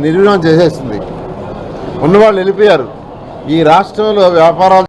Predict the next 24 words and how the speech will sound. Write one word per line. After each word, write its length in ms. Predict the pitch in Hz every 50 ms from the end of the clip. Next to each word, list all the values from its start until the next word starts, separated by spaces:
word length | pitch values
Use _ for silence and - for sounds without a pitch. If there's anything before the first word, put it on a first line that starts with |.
| 143 143
ఇండస్ట్రీస్ 500 | 170 202 220 233 220 - - 233 233 202 170 170
డెవలప్ 320 | 160 170 180 190 185 185 190
అవ్వాలంటే 320 | 180 175 180 180 185 226 - - 165
కొంత 140 | 156 147 - - 131
టైం 140 | 127 151 175 170
పడుతుంది. 380 | 175 - - 170 170 180 202 220 - - - - - - - - 135 147
అయినప్పటికీ 480 | 180 220 226 226 196 220 220 208 190 170 160
ముఖ్యమంత్రి 460 | 156 - - 190 196 190 170 185 185 180
గారు 220 | 175 165 156 165 160 151 139 - - - - - - 127
వారికున్న 420 | 135 156 165 175 - 175 196 190 196 180 147 -
అపార 320 | 131 156 175 190 202 214 214 196 190
అనుభవంతో 480 | 190 175 170 180 185 175 165 196 226 233 226 - - - - - - - - - - 117 135
మేనిఫెస్టోలో 680 | 156 185 214 202 180 202 190 190 - 196 190 185 185 180 175
ఉన్న 120 | 175 175 170 151 - -
తూచా 240 | 160 165 - 185 175 - 147
తప్పకుండా 420 | 143 - - 156 160 160 160 156 156 -
చేయాలని 280 | 156 151 143 139 127 - 139
చేస్తున్నారు. 440 | 139 - - 151 156 160 165 190 208 - - - - - - - - - 135
నేను 160 | 147 143 131 127
నెల్లూరు 260 | 135 151 175 185 180 156
ప్రజలకు 280 | 160 147 147 160 170 151
కూడా 120 | 165 156 147
ఒకటి 160 | 143 147 143
చెప్తున్నాను, 400 | 147 139 - 151 147 160 170 190